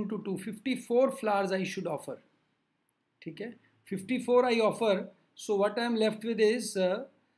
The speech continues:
seventy eight minus this twenty two, right? Twenty two flowers। So twenty two flowers if are there, so out of that I offer,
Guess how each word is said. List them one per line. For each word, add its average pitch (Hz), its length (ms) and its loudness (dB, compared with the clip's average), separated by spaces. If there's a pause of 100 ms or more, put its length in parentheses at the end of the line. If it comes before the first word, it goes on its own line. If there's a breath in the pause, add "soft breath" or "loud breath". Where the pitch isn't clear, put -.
seventy 226 560 0
eight 214 180 2
minus 208 300 -4
this 220 240 -2 (140)
twenty 190 300 0 (120)
two, 127 160 -4 (800)
right? 302 260 -10 (440)
Twenty 185 240 -2
two 147 240 -8
flowers। - 320 -16 (280 soft breath)
So - 140 -6 (120)
twenty 233 340 2 (200)
two 330 260 6
flowers 214 520 2
if 208 180 -6
are 190 180 0
there, 185 320 6 (600)
so - 180 -12 (100)
out 220 140 2
of 247 180 4
that 220 300 2
I 202 100 4 (120)
offer, 196 540 2